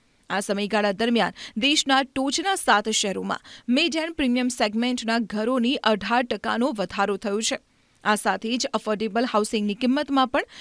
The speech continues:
પંદર ટકાનો વધારો થયો છે. કેન્દ્ર સરકાર મોંઘવારી પર અંકુશ મેળવવા માટે તમામ શક્ય પ્રયત્નો કરી રહી છે. દાળની મોંઘવારી ઘટાડવા માટે સરકારે એક પગલું ભર્યું છે.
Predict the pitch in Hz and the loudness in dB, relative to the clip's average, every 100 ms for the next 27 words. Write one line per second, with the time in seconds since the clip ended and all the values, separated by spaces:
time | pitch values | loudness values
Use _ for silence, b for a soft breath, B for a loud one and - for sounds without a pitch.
0 | B - 311 311 262 226 220 214 339 214 | B 0 2 4 2 2 -4 -2 -2 -4
1 | 208 220 196 180 208 196 214 - _ _ | -4 0 0 0 -2 -2 -2 -4 _ _
2 | _ _ _ _ b b b 339 339 440 | _ _ _ _ b b b 2 4 4
3 | - - 277 294 330 233 220 226 262 294 | 4 0 2 2 4 2 2 2 2 2
4 | 294 269 240 262 247 240 233 220 220 196 | 2 2 0 -2 0 2 2 2 0 -2
5 | - - - 254 233 233 285 294 - 294 | -4 -4 2 4 4 0 0 0 0 0
6 | - 349 302 302 330 294 330 370 349 277 | -2 -2 -2 -2 -2 -2 0 0 -2 -2
7 | - b b b b 185 196 208 233 302 | -8 b b b b 6 6 6 4 2
8 | 240 214 233 240 220 202 202 254 311 302 | 2 2 2 2 0 0 0 2 0 0
9 | 349 349 233 220 247 330 381 - 214 233 | -2 -2 -2 0 0 2 -2 0 2 2
10 | 247 190 175 175 - | 0 -2 -4 -4 -6